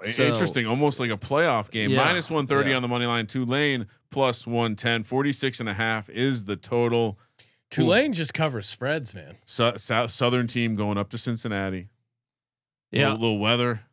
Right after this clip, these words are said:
Speaker 1: a little cold. Th-, th-, this feels like a location battle. I, I, I'm wor-, I, I don't love that it's an early kick. Uh, wish it was gonna be a little bit more lit, but what else is going on out there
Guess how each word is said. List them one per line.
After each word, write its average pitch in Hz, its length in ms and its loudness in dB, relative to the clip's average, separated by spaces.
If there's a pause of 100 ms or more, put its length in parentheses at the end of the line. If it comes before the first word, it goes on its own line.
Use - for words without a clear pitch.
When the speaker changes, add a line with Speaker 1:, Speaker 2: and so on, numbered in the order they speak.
Speaker 1:
a 101 40 -12
little 90 160 -10
cold. 113 640 0 (960)
Th-, 147 100 -10
th-, 156 200 4
this 151 260 0
feels 156 320 4
like 127 120 2
a 120 60 2
location 120 880 0
battle. 120 460 0
I, 113 140 0
I, 107 200 -2 (140)
I'm 107 180 -4
wor-, 123 280 0
I, 110 160 -12
I 117 80 0
don't 135 280 0
love 127 260 2
that 120 120 0
it's 117 140 -4
an 113 80 -2
early 117 260 0
kick. 135 500 -4 (880)
Uh, 87 340 -2
wish 117 440 -2
it 143 40 0
was 117 180 0
gonna 117 180 -2
be 113 100 0
a 107 80 2
little 131 300 2
bit 131 120 -2
more 127 240 0
lit, 120 400 0 (320)
but 120 300 2 (200)
what 147 220 2
else 147 220 2
is 123 120 -8
going 127 260 0
on 117 220 0
out 101 220 -4
there 95 500 -4